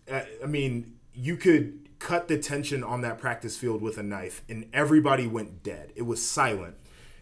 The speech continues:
And, uh, you remember Curtis Grant, and I can remember he kinda grabs us on the defensive sideline during practice, and he was like, "Man, this is gonna be on us this year." He's like, "We're gonna have to tighten up." And we're going through a coaching change on that side of the football. Chris Ash comes in,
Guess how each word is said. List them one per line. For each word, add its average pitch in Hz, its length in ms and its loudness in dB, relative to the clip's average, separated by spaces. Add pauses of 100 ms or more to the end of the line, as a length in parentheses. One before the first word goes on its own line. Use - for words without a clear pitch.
And, 135 320 2
uh, 113 280 2 (100)
you 139 160 0
remember 143 300 4
Curtis 120 360 0
Grant, 110 340 -2
and 117 120 -4
I 123 60 0
can 123 140 -6
remember 113 560 -2 (220)
he 139 120 -2
kinda 135 240 0
grabs 120 400 0
us 117 180 0
on 120 440 -2
the 120 80 -2
defensive 127 500 -2
sideline 120 440 0
during 110 200 -4
practice, 113 420 -4
and 107 140 -8
he 120 80 -6
was 107 160 -4
like, 98 160 -6
"Man, 110 260 -4
this 113 100 -4
is - 40 -4
gonna 110 140 -4
be 113 100 -2
on 107 160 -4
us 110 160 -6
this 107 200 -4
year." 98 140 -4
He's 101 140 -6
like, 101 100 -6
"We're 113 80 -6
gonna 110 120 -4
have 107 100 -6
to 101 60 -12
tighten 110 340 -6
up." 98 240 -10 (360)
And 107 440 -4
we're 117 100 -2
going 135 260 0
through 127 140 0
a 117 60 0
coaching 131 360 0
change 127 280 -4
on 117 120 -2
that 117 200 -4
side 120 160 0
of 110 80 -2
the 107 60 -4
football. 117 420 -2
Chris 117 240 -4
Ash 117 260 -2
comes 113 260 -6
in, 107 280 -6